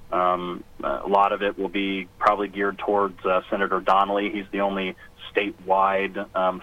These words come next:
federal candidate, I should say, um, here in Indiana that we'll have on the ballot. Um, but, uh, I think, you know, part of it's pre-planning. And so the last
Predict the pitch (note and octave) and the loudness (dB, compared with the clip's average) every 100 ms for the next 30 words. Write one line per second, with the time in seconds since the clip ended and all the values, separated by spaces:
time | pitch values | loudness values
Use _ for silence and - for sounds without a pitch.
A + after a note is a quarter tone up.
0 | - G#2+ G#2 G#2 A2 A#2 - - - A2+ | -2 2 2 4 2 2 -2 -12 -4 -2
1 | A2 A2 A#2 G#2 A2 A2 A#2 A2+ A2 - | 0 0 0 -2 -4 -2 0 0 -2 -12
2 | - - G2 G2 G2 - A2 G#2 G#2 G2+ | -20 -2 2 4 2 -2 0 0 0 -2
3 | G#2 G#2 G#2 G2 G#2 G#2 G#2+ G#2 G2 G2+ | 0 2 2 2 2 4 4 2 0 2
4 | G2+ G#2 A2 - - - - F2+ F2+ F#2+ | 4 4 2 -4 -20 -10 0 2 2 -2
5 | - - G#2 G2+ - G2+ G2+ F#2+ G#2 B2+ | -8 0 2 2 0 2 4 2 0 -4
6 | - - G#2+ G#2+ C3 A#2+ A2 - A#2+ A2+ | -6 -6 -2 2 2 0 -6 -6 -4 -4
7 | G#2 F#2 F2+ F2+ F#2 - G2+ F#2+ F#2+ G2 | -4 -4 -4 -8 -10 0 2 2 2 2
8 | G2 | 0